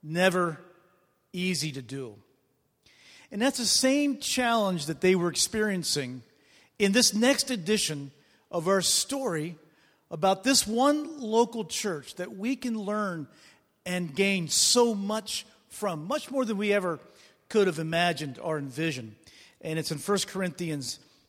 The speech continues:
chapter fourteen. So what I'd like to ask you to do is go ahead and stand back up if you would. And I'm gonna read this chapter.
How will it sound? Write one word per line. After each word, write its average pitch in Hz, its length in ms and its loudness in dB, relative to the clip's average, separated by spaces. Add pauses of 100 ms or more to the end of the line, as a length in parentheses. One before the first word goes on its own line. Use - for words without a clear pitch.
(180)
chapter 165 380 -2
fourteen. 143 640 -8
So 156 140 -4
what 247 160 2
I'd 240 60 0
like 233 180 4
to 240 100 -6
ask 202 320 -2
you 208 60 -6
to 208 40 -6
do 147 360 -8 (320)
is 208 120 -6
go 285 120 -2
ahead 302 140 0
and 302 60 -6
stand 196 440 -6 (180)
back 190 220 2
up 190 120 -2
if 175 160 -8
you 175 120 -4
would. 175 260 -2 (840)
And 185 160 -2
I'm 202 80 2
gonna 214 200 2
read 233 240 0
this 254 160 2
chapter. 220 500 0